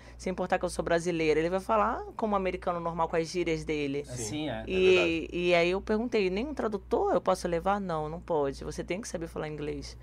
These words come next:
Speaker 1: Aí por isso que eu não filmei lá. Antes da pandemia, esse convite foi quando eu estive no México, em dois mil e dezoito.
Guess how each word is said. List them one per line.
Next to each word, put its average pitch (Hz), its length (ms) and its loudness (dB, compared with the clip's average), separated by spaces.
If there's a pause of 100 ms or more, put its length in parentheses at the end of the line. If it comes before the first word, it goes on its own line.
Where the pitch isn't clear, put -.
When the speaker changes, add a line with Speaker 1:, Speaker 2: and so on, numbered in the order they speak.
(300)
Speaker 1:
Aí 196 140 4
por 226 140 0
isso 233 140 0
que - 80 -2
eu 247 40 0
não 254 80 -2
filmei 269 340 -2
lá. 214 340 2
Antes 240 280 0
da 196 100 2
pandemia, 170 520 -4
esse - 140 -6
convite 160 320 -4
foi 185 120 -4
quando 214 160 -2
eu 214 40 -4
estive 208 240 -6
no 196 80 -4
México, 160 380 -2
em - 20 -6
dois 160 140 -2
mil 160 100 -6
e 156 40 -8
dezoito. 156 540 -4